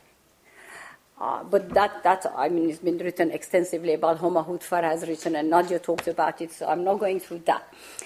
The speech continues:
However, when the Iranian, uh, authorities started talking about,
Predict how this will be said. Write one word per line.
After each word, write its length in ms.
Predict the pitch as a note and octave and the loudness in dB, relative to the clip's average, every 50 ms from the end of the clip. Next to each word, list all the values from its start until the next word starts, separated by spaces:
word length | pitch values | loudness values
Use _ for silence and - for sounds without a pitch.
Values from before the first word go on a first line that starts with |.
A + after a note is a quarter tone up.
| - - - | -16 -20 -2
However, 480 | - A3 A#3 B3+ C#4 C#4 A#3+ G#3+ F3+ E3+ | 4 6 8 8 8 8 8 8 6 6
when 220 | F3 G#3+ B3 C4 | 6 6 6 6
the 320 | C4 B3+ A#3+ G#3 F#3 F3 D#3+ - - _ _ _ _ - - _ _ _ - - - | 6 6 6 6 4 2 0 -4 -12 _ _ _ _ -20 -20 _ _ _ -18 -2 0
Iranian, 640 | F3 G3 F#3 - - - A3+ G3+ F#3+ G3 E3 D#3 - - | 2 4 4 6 6 8 8 8 8 8 6 4 2 0
uh, 200 | - D3+ D#3+ - | 0 0 2 4
authorities 640 | - F3 G3+ G3+ G#3 G3 F#3+ F#3 F3 - E3 D3+ D3 - - | 2 2 2 4 4 4 4 4 2 -2 -4 -6 -6 -10 -12
started 720 | - - - - G3+ F#3 G#3 A3 A3+ - - A3+ A#3 - | -10 -10 -2 2 6 6 6 6 6 4 0 -2 -2 -4
talking 540 | - - - A#3+ A#3 A#3 - F#3+ D#3+ D3 - | -2 2 4 4 4 2 0 -2 -2 -2 -4
about, 520 | F3 E3+ E3+ E3 D#3+ D#3+ D#3+ D#3+ - - | -8 -2 2 2 2 2 2 -2 -6 -12